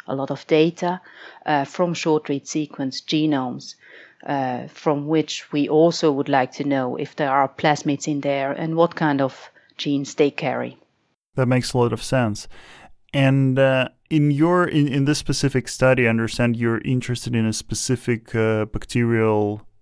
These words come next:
Speaker 2: uh, species. So, um, I, I guess you try to culture them and then sequence just these, uh, uh, enterococci.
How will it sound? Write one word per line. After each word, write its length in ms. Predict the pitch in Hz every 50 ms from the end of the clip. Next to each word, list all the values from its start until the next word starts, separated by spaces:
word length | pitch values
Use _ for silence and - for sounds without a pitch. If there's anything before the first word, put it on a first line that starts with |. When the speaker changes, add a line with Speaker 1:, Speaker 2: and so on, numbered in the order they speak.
| _ _ -
Speaker 2:
uh, 100 | 107 98
species. 720 | - - - - 120 123 127 - 175 185 220 214 - - - _
So, 680 | - - - - - 117 113 113 113 110 110 110 107 - - - - _ _ - -
um, 580 | - - 107 107 107 107 110 110 110 107 - - - -
I, 540 | 135 131 123 - 131 127 - - 113 110 113
I 40 |
guess 320 | 117 113 113 113 110 - -
you 100 | 123 107
try 260 | - - - 113 113
to 80 | 110 101
culture 560 | - - - 113 117 127 - - - 151 147
them 280 | 147 156 156 156 156 -
and 200 | - 117 110 110
then 200 | 117 113 113 113
sequence 560 | 110 - - - 123 - - 120 110 104 -
just 380 | - - 110 107 - - - -
these, 440 | 120 113 113 117 113 110 110 107 107
uh, 240 | 104 104 101 104 101 - - - - - -
uh, 140 | 113 107 107
enterococci. 800 | - 113 113 110 - - 107 - - 113 113 - - 156 175 196